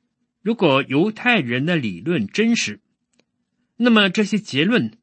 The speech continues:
是正确的。总结耶稣的生平，可以看出与这个人的生平吻合，而且他的朋友和仇敌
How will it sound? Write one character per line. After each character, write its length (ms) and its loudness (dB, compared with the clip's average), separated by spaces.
是 200 -10
正 260 0
确 180 -12
的。 160 -18
总 220 0
结 260 0
耶 220 2
稣 200 -6
的 100 -6
生 240 -4
平， 400 -8
可 180 0
以 100 2
看 240 0
出 400 0
与 260 0
这 220 0
个 80 -2
人 220 -4
的 80 0
生 280 -2
平 320 -4
吻 240 -10
合， 380 -8
而 140 2
且 180 0
他 140 -2
的 100 0
朋 320 -2
友 100 4
和 160 -4
仇 280 -2
敌 320 -4